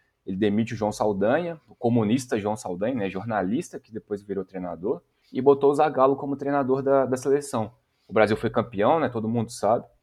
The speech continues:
e o Médici usou isso como palanque. E no ano seguinte, Brasil no auge, né, na crista da onda do futebol mundial, né, pra usar uma gíria aí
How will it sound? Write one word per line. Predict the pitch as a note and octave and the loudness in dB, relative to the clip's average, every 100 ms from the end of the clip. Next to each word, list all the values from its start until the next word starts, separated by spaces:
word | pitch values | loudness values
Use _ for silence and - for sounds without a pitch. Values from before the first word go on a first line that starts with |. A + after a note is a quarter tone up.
| _ - | _ -6
e | D#3 | 0
o | |
Médici | C3+ C#3 C#3+ - D#3 _ _ - | 6 6 6 -2 -14 _ _ -6
usou | E3 D3 E3+ | -2 2 2
isso | D3+ D#3 | 2 -2
como | C#3+ C#3+ | -6 -6
palanque. | - C#3+ A2+ A#2+ - - _ - | -4 0 0 -2 -6 -20 _ 0
E | |
no | C3 | 4
ano | C3+ C#3+ | 6 4
seguinte, | F3+ B2+ D3+ F#3+ - | -2 -2 -2 -2 -4
Brasil | F#2+ A2 G2+ A2+ B2 G#2 | 4 4 4 2 0 2
no | A#2 G#2+ | 2 4
auge, | G#2 D3+ C#3 A2 | 8 6 4 -2
né, | A2 | 0
na | A#2+ A2 | 0 0
crista | - B2 B2 D#3 | -2 -4 -2 -2
da | B2 G2+ | 2 4
onda | A2+ E3 C3+ | 4 2 0
do | G#2 | -4
futebol | - G2 G2 | -8 -4 -4
mundial, | G2+ F2 F#2+ B2+ | -4 -2 0 0
né, | A2+ | 0
pra | G2 | -2
usar | F#2+ | 0
uma | F#2+ F#2 | 0 -2
gíria | F2 F#2 F2+ | -2 -2 0
aí | F2+ | -2